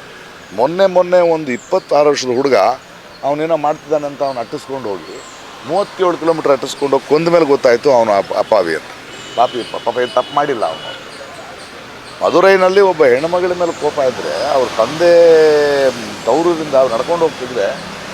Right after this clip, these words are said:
"ನಿಮ್ಮ ತಂದೆಗೆ ಮೈ ಸರಿ ಇಲ್ಲ, ಕಾರ್ ಹತ್ತು" ಅಂತ ಕರ್ಕೊಂಡು ಹೋಗಿ ಇನ್ನೂರು ಕಿಲೋಮೀಟರ್ ದೂರ ಬಿಟ್ಟು,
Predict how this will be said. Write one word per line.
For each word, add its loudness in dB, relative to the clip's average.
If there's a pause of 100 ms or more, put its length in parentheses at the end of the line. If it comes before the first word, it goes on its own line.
"ನಿಮ್ಮ -6
ತಂದೆಗೆ 2
ಮೈ 4
ಸರಿ 4
ಇಲ್ಲ, 4 (520)
ಕಾರ್ 2
ಹತ್ತು" 2
ಅಂತ -2
ಕರ್ಕೊಂಡು -2
ಹೋಗಿ -2
ಇನ್ನೂರು -4
ಕಿಲೋಮೀಟರ್ -4
ದೂರ 0
ಬಿಟ್ಟು, -6